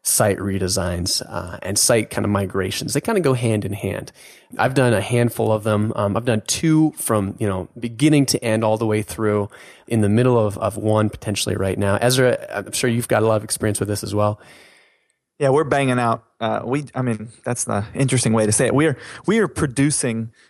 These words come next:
Speaker 2: uh, several, uh, new properties each month in our, uh, services agency, so we get a lot of, of action here.
Speaker 1: Yeah, it's a big topic. So first question you need to be asking yourself is, "What problem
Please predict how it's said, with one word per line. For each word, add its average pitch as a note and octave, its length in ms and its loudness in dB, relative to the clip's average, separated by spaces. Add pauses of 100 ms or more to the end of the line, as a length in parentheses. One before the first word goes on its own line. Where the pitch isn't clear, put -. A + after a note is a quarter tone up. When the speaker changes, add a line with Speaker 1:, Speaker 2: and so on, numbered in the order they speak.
(160)
Speaker 2:
uh, - 260 -6
several, B2+ 680 0 (220)
uh, G#2+ 380 0
new A#2 500 2 (160)
properties A2+ 500 0
each A2+ 160 -2
month A2 380 -2 (180)
in A2+ 160 0
our, G2+ 260 2 (100)
uh, G2 40 -2
services E3+ 400 2
agency, G#2+ 380 0
so G#2+ 120 0
we B2 120 2
get B2 120 2
a G#2+ 60 2
lot G2 220 2
of, G2+ 180 -4 (120)
of G#2+ 200 -2
action - 400 -2
here. A#2+ 240 2 (1120)
Speaker 1:
Yeah, G2 240 -2
it's F#2+ 160 -4
a F#2+ 60 -4
big G#2+ 200 -4
topic. - 380 -4
So A#2+ 320 2 (240)
first B3 280 2
question D3+ 360 0
you C3+ 40 2
need C3+ 80 0
to B2+ 40 0
be B2 100 0
asking A2+ 300 -4
yourself G#2 300 -4
is, A2+ 240 -6 (280)
"What C3+ 600 -2
problem D3+ 800 0